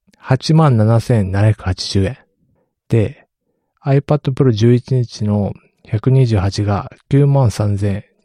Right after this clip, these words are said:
二百八十円。で、差が五千円なんですよ。五千五百円。なんで、で、iPad AirとiPad Proの違いっ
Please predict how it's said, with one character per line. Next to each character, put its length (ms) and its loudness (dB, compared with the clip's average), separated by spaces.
二 80 -20
百 260 -4
八 220 -10
十 160 -4
円。 100 -8
で、 280 -2
差 320 -2
が 360 0
五 160 -4
千 220 0
円 180 2
な 80 0
ん 40 -2
で 60 -12
す 60 -20
よ。 120 -18
五 140 -6
千 160 0
五 80 -4
百 220 -8
円。 80 -14
な 180 2
ん 180 0
で、 380 0
で、 200 2
iPad 220 -2
Air 360 4
と 140 -2
iPad 460 -2
Pro 240 -2
の 80 -2
違 380 -4
い 20 -6
っ 40 -12